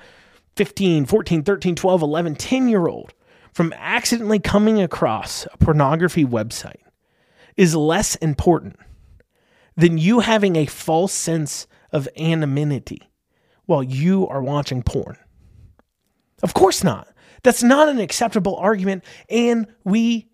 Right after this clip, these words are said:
know that. We know that, but that's why they will play this game of pretending it's some sort of constitutional right.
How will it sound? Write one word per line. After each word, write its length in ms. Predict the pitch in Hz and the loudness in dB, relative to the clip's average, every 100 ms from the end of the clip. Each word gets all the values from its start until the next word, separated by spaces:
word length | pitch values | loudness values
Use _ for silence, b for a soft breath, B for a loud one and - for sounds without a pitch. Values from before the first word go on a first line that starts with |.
| _ | _
know 320 | 170 247 311 | 2 4 6
that. 380 | - - - - _ _ _ _ _ _ _ _ _ | 2 -4 -8 -20 _ _ _ _ _ _ _ _ _
We 120 | 233 | 2
know 180 | 277 285 | 6 6
that, 220 | 196 139 | 4 2
but 160 | 147 147 | -2 -2
that's 240 | 180 214 | 0 2
why 120 | 226 185 | 2 2
they 120 | 185 | 0
will 140 | 180 | -2
play 260 | - 160 156 | -4 0 0
this 220 | 165 147 | 0 -4
game 200 | 233 226 | -2 0
of 120 | 135 | 0
pretending 420 | 139 135 170 156 | -4 -4 -2 0
it's 100 | 139 | -2
some 160 | - 156 | -4 -6
sort 160 | 143 147 | -6 -8
of 80 | |
constitutional 720 | - 151 135 - 151 131 175 175 | -8 -8 -8 -4 -4 -4 -6 -4
right. 300 | 262 277 | -2 -4